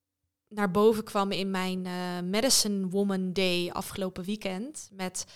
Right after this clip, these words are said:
de prachtige groep vrouwen die ik mocht begeleiden in het stukje energiewerk van de keel, de baarmoeder en het hart en de doorstroming tussen die elementen, tussen die lichaamsdelen, was dat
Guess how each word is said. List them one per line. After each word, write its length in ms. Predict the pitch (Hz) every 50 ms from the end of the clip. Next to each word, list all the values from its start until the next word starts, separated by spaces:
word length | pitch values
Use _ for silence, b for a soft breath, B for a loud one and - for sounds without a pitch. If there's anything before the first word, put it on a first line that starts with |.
| B B B
de 80 | -
prachtige 520 | 185 - - - 240 - - - - - 196
groep 300 | - - 190 196 190 190
vrouwen 440 | - - - 202 190 202 202 196 185
die 140 | 190 185
ik 60 | 185 -
mocht 200 | 196 190 - -
begeleiden 720 | 196 190 - 196 185 185 196 196 196 190 180 - 76 196 B B B B B B B B B B _
in 140 | - 196 185
het 200 | 180 175 - -
stukje 340 | - - - 202 - - -
energiewerk 680 | - 196 185 190 180 175 202 202 190 185 185 185 185
van 180 | - - 190 180
de 100 | 175 175
keel, 460 | - - 220 202 196 196 196 196 196
de 80 | 190
baarmoeder 800 | 175 170 180 185 190 190 190 185 185 185 185 185 185 185 185 190 b b b b b b
en 100 | b 190
het 100 | 185 175
hart 540 | - 180 180 185 247 - - - - - -
en 120 | - - 190
de 60 | 185
doorstroming 800 | 175 180 170 - - - - 185 185 190 208 208 208 208 208
tussen 240 | - 214 202 - -
die 120 | 190 196 -
elementen, 720 | - 185 180 175 175 175 180 214 - - - 277 320 370 _ B B B B B B B
tussen 300 | B - - - - 196
die 100 | 185 175
lichaamsdelen, 960 | 170 175 180 - - - 202 208 202 - 180 196 190 196 202 202 190 208 262 - _ b b b b b b b b b b b b b b b b b b _
was 220 | - 214 214 208
dat 400 | - 220 214 214 214 - - -